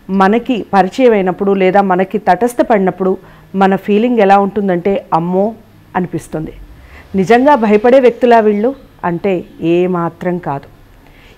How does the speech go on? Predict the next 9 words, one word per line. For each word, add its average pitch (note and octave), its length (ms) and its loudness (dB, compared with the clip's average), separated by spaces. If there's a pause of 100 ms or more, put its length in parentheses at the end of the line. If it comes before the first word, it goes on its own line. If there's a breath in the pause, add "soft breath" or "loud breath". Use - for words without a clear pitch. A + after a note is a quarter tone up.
(100)
ఈరోజు G#3 280 2
నేను G3 200 2
మాట్లాడబోతున్నాను F#3+ 1000 0 (440 loud breath)
శ్రీ G#3 320 0 (420 loud breath)
అరవింద్ G#3 480 2
గారితో, F#3+ 440 0
అరవింద్ A3+ 400 2 (100)
అఘోరి F#3+ 500 2
గారితో. D#3 340 -4